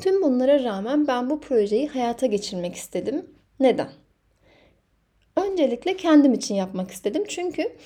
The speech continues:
seyahat hayatımın çok merkezindeydi. Ya kendim gezdim, ya başkalarını gönderdim, ya işte arkadaşlarımın gitmeleri için motive ettim.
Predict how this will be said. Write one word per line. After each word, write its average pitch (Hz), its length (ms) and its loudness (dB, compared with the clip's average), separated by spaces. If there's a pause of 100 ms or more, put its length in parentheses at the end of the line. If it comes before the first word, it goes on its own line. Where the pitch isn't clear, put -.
(280)
seyahat 320 560 -2
hayatımın 302 400 0
çok 311 240 -6
merkezindeydi. 185 960 -4 (1300)
Ya 311 140 0
kendim 294 460 2
gezdim, 285 600 0 (540)
ya 240 260 0
başkalarını 254 640 -2
gönderdim, 262 920 -2
ya 247 260 -4
işte - 220 -14
arkadaşlarımın 240 760 -4
gitmeleri 226 480 -4
için 240 240 -8
motive 226 320 -2
ettim. 233 400 0